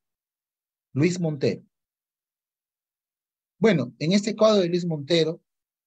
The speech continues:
está la famosa escena de la matanza de los niños inocentes. Esta matanza de los niños inocentes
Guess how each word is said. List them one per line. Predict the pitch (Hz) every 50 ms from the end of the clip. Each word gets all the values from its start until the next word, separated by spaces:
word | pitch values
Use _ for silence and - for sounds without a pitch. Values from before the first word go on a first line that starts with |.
| _ _ _ _ _ _ _
está | - 131 123 127 - - 147 151 151 151 - _ _
la | - 123 123 117
famosa | - 120 120 135 160 185 190 185 175 - - 147 151 165 _ _ _
escena | - 107 - - - 156 151 143 131 131 131 135 131 - _ _
de | - 127 123 123
la | 123 120
matanza | 113 113 113 113 - 156 160 165 165 160 - 156
de | 135 123
los | 113 107 113
niños | 131 135 143 147 151 143 -
inocentes. | 127 117 104 101 - - 131 113 - - _ _ _ - _ _ _ _ _ _ _ _ _ _ _ _ _ _ _ _ _ _ _ _ _ _ _ _ _ _ _ _ _ _ _ _ _ _ _ _ _ _ _ _ _ _ _ _ _ _
Esta | 123 - - 107
matanza | 107 104 104 - 147 156 170 175 170 -
de | 131 110
los | 110 107
niños | 123 127 135 135 131 -
inocentes | 117 104 101 101 - 156 156 156 151 135 156 160 165 -